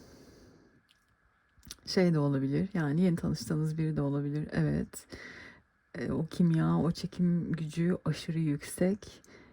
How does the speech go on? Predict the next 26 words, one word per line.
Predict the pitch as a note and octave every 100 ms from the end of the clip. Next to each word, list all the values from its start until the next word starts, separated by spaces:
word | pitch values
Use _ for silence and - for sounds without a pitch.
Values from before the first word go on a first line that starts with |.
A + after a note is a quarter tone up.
| -
ve | E3 F3 F#3+ G#3 -
dayanamıyor. | E3+ D#3+ D#3 D3+ C#3 -
Aklında | F3+ - E3+ D3
siz | - G3 F#3+
varsınız. | F#3 F#3 - F#3 G3 - - - - -
Size | - - F#3 F#3
doğru | E3+ D#3 D#3+
bir | F3
hamle | F#3 E3+ D#3+ E3 F3+ G3 -
yaptı, | F#3 F#3 - G3
yapacak | E3+ - D#3+ D3+ - D3+
yani. | D3 C#3+ D3
Niyeti | E3+ E3+ E3+
bozmuş. | E3+ D3+ D#3+ G3 - - -
Bu | E3 E3+
var. | C#3 F3 - -
Bütün | - F#3
kartlar | D3 D3+ D3 C#3+ D3
bunu | F3
gösterdi. | E3 E3 - D#3+ D#3+ D#3 F#3 - - - - - - -
Ee, | E3 E3 E3 E3 D#3+
özellikle | F3 F3 F3 F3 F3+ E3 D3+
de | D3+ E3 -
uzak | E3+ E3 -
bir | D3+
yerdeyse, | D3+ D3 D3+ D#3 - D#3 D#3 E3+